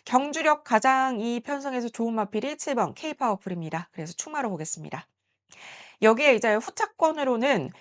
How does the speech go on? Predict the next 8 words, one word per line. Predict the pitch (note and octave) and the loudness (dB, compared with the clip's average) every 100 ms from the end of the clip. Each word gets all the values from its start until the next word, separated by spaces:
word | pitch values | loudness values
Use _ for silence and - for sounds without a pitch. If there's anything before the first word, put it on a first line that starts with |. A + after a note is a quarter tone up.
| _ - | _ -8
조교가 | - C4 F#4 F#4 F4+ D#4 - - D4+ C4+ | -4 0 2 2 0 -2 -2 2 4 4
우수했던 | G#3 A#3+ D#4+ D4+ C#4+ A3+ | 4 -2 -2 2 2 4
마필, | D3+ - E3+ C4 - | 2 2 0 0 -4
조교 | G#3+ G3+ | -6 -2
우수마가 | B3 A3+ A3+ G3+ F3+ | -2 -2 -2 -4 -4
있고요. | - - F#3 F#3 | -8 -4 -2 -2
한 | G#3+ | -2
마리는. | G3+ E3+ D#3 C#4+ | -2 -2 -4 -6